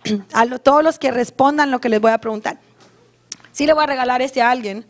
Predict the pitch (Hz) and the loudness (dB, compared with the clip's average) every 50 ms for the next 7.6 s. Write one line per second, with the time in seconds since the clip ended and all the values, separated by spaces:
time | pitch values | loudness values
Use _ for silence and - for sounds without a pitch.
0 | _ _ _ - - 208 214 - 214 - - 220 220 226 247 262 247 - 233 233 | _ _ _ -8 -6 -4 -4 -4 -2 0 0 0 2 0 -2 -4 -2 0 0 0
1 | 247 - 226 202 196 208 233 - 311 285 247 240 - 220 - - 214 220 214 - | 0 -2 -4 -4 -2 -2 0 0 0 0 0 -2 -4 -8 -4 -2 -2 -2 -2 -2
2 | 220 208 214 208 - - 214 202 220 254 294 285 277 254 226 220 214 214 214 214 | -4 -2 -2 -4 -4 -2 -2 -2 0 0 -2 -2 -2 -4 -4 -2 -2 -2 0 0
3 | 220 208 214 220 _ _ - - - - - - _ - - 226 233 233 226 220 | 0 -2 -2 -6 _ _ -20 -20 -20 -20 -20 -20 _ -2 -2 -2 0 0 -4 -2
4 | 226 233 233 226 220 214 - - _ - 233 220 240 254 262 277 262 240 - - | 0 0 0 0 0 -2 -4 -10 _ -8 -4 -4 -4 -2 -2 -2 -2 -2 -2 -4
5 | 220 220 233 233 226 233 233 247 254 247 - - 233 226 247 254 262 262 - 240 | -6 -6 -6 -8 -8 -8 -6 -8 -8 -10 -12 -12 -8 -6 -4 -4 -4 -6 -8 -10
6 | 233 233 240 240 240 240 226 214 _ _ - 240 240 226 214 - 220 214 208 208 | -10 -8 -8 -10 -10 -12 -16 -20 _ _ -6 -4 -4 -4 -4 -8 -14 -14 -14 -14
7 | 208 208 208 220 226 226 214 208 208 220 - | -14 -12 -12 -12 -12 -12 -12 -14 -14 -16 -20